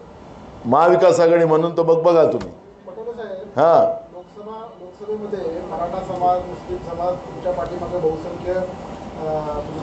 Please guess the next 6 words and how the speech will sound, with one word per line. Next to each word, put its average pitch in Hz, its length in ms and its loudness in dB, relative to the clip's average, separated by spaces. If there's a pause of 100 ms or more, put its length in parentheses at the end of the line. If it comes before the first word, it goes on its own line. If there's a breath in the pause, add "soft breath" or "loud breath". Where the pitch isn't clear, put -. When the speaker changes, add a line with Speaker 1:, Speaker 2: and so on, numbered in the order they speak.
(140)
Speaker 2:
बहुसंख्येनं 214 440 2
तुमच्या 214 240 -2
पाठीमागे 196 440 -2
राहिला 180 280 -2
महाविकास 160 500 -6
आघाडीच्या. 147 420 -6